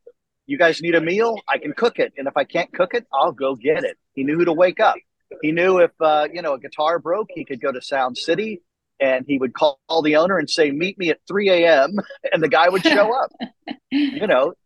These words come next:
Speaker 1: you gotta have a guy like that. Mal, you know
Speaker 2: Yeah.
Speaker 1: what Mal was, was the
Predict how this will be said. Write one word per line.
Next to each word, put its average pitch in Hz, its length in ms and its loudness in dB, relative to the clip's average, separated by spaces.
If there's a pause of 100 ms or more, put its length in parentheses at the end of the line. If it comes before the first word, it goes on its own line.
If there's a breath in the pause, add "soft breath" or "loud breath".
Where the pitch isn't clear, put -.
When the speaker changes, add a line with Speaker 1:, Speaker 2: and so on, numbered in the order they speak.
Speaker 1:
you 160 160 -8
gotta 170 260 4
have 180 160 2
a 180 80 -2
guy 202 220 2
like 135 320 -4
that. 107 240 -16
Mal, 175 260 0
you 202 100 -4
know 254 60 0
Speaker 2:
Yeah. 202 140 4
Speaker 1:
what 185 80 -6
Mal 185 240 4
was, 202 280 -2
was 165 140 -8
the 196 120 -12